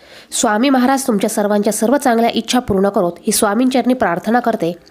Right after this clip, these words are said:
आणि आजच्या ह्या सुंदर व्हिडिओला सुरुवात करते. तर बघा, आज गुरुवार आहे, आपल्या दत्तांचा, स्वामी समर्थांचा वार आहे आणि आज औदुंबर पंचमी देखील आलेली आहे. योगायोगाने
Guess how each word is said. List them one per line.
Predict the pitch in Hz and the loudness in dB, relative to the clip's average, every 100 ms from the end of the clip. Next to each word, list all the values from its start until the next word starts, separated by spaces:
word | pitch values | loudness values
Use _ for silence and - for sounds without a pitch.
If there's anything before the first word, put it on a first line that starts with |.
| - - | -20 -8
आणि | 196 220 | -4 -2
आजच्या | 190 - 254 | -4 -6 -2
ह्या | 226 | 0
सुंदर | 220 214 202 247 | 0 0 2 2
व्हिडिओला | 220 214 180 170 - | 2 2 2 0 -6
सुरुवात | - 226 185 175 | -4 0 0 0
करते. | 165 165 - - - - - - - - | -4 -6 -10 -14 -20 -20 -20 -20 -18 -4
तर | 277 | 0
बघा, | 262 285 311 | 2 2 2
आज | - 247 262 233 | 0 -4 -4 -2
गुरुवार | 208 220 226 240 | 0 2 2 0
आहे, | 208 190 | 0 -2
आपल्या | - 190 220 208 | -4 -4 0 0
दत्तांचा, | 190 190 220 220 220 185 | 0 -2 -2 -2 -2 -2
स्वामी | 180 226 185 202 | -2 -2 0 0
समर्थांचा | 240 240 220 226 214 233 | 0 0 0 0 0 0
वार | 196 170 | 0 0
आहे | 156 - - - - - - - | -4 -6 -10 -20 -20 -16 -14 -4
आणि | 214 214 226 | 0 0 -2
आज | 233 254 - | -4 -4 -2
औदुंबर | 208 208 208 247 269 | 0 0 2 2 2
पंचमी | 262 202 196 - 233 | 0 -2 -2 -2 0
देखील | 254 202 254 277 | 0 0 -2 -2
आलेली | 202 196 180 175 | -4 -2 0 0
आहे. | 160 160 - - - | -2 -8 -14 -20 -6
योगायोगाने | 208 220 240 254 214 196 240 247 | 0 2 2 2 2 2 2 0